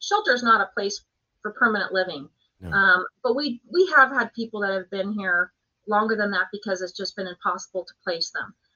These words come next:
Speaker 1: But we've had
Speaker 2: Yeah.
Speaker 1: people that have been here, you know, twenty days, um, because they're easier to place, or we
Speaker 2: Yeah.
Speaker 1: found, um, them, you know, reconnection to family, or they've been able to find a roommate. But we don't place a time frame like thirty days and you're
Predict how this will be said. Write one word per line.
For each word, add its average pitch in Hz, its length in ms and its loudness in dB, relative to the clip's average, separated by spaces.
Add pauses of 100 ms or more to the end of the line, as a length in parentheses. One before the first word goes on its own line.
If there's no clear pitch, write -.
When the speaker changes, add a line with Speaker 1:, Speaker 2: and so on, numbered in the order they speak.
(220)
Speaker 1:
But 220 100 2
we've 240 140 2
had 240 160 2
Speaker 2:
Yeah. 254 140 -6
Speaker 1:
people 233 460 -2
that 220 140 -2
have 214 140 -4
been 226 180 -2
here, 226 460 2 (240)
you 233 100 -4
know, 202 120 0
twenty 214 300 -4
days, - 500 -4 (320)
um, 196 180 0
because 196 280 -4
they're 190 120 -6
easier 190 380 -6
to - 160 -12
place, 214 460 -2
or 202 140 0
we 202 240 -2
Speaker 2:
Yeah. 202 60 -4
Speaker 1:
found, 190 300 2 (240)
um, 180 320 4 (560)
them, 185 400 0
you 208 120 -8
know, 180 80 -4
reconnection 202 540 -2
to 185 80 -8
family, 226 400 2
or 196 280 2
they've 196 220 -2
been 196 100 -6
able 190 160 -8
to 185 80 -16
find 185 240 -4
a 175 100 -8
roommate. 190 440 -6 (500)
But 202 360 8
we 247 120 0
don't 269 220 6
place 254 320 2
a 190 160 2
time 233 400 4
frame 180 300 -2
like 180 260 -2
thirty 202 240 0
days 180 440 0
and 170 140 -12
you're 165 160 -4